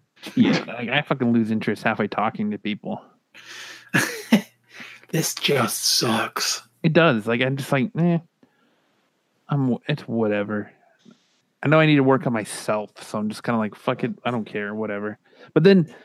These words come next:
Speaker 1: but then my dad takes shots at me for it. So, you know, what are you gonna do?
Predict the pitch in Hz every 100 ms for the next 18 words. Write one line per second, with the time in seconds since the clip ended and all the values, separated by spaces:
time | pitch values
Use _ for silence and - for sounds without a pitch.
0 | - - 220 262 165 196 180 156 135 -
1 | 123 123 104 113 110 117 107 98 - 139
2 | 131 123 - _ _ - 151 107 110 -
3 | - - - _ _ _ _ _ _ _
4 | _ 175 175 175 175 117